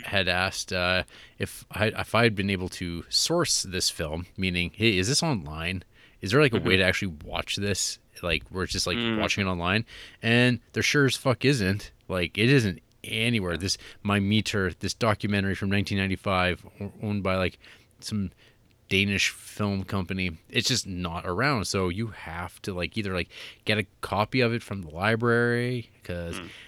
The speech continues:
Speaker 1: it's not through the traditional sources, uh, that one would illicitly gain these things.
Speaker 2: Mm-hmm.
Speaker 1: Um, and so, yeah, uh, emailer here, uh,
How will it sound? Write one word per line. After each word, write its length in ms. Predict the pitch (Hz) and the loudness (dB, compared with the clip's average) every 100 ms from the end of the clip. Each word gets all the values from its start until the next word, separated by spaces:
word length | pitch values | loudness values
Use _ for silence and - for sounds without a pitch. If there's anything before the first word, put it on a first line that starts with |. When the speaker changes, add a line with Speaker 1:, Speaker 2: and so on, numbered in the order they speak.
| - | -12
Speaker 1:
it's 100 | - | 0
not 200 | 127 120 | 0 0
through 240 | - 131 | -2 0
the 80 | 117 | 0
traditional 500 | 113 117 120 - 123 | 0 2 4 4 4
sources, 600 | 110 123 113 - 120 120 - - | 0 4 4 4 0 -2 -4 -4
uh, 320 | 104 104 101 | 0 0 0
that 160 | 98 98 | -2 -2
one 200 | 101 104 | -2 0
would 120 | 95 | -2
illicitly 460 | 92 98 101 90 90 | -4 -4 -4 -6 -6
gain 300 | 90 98 104 | -2 -2 0
these 200 | 113 - | -2 -2
things. 400 | 131 175 - - - - _ - | -2 -2 -6 -10 -16 -20 _ -16
Speaker 2:
Mm-hmm. 640 | 117 113 190 - _ - | -10 -8 -8 -12 _ -4
Speaker 1:
Um, 580 | 101 101 101 101 98 90 - - - - - _ - | 0 2 2 2 0 -2 -6 -12 -12 -20 -20 _ -6
and 100 | 92 | -2
so, 160 | 98 | 2
yeah, 140 | 95 92 90 98 | 2 0 -2 -2
uh, 220 | 92 85 - | 0 -2 -2
emailer 540 | 101 98 92 98 101 | 0 2 2 0 0
here, 320 | 104 104 123 - | 0 -2 -4 -8
uh, 220 | 90 87 | -6 -6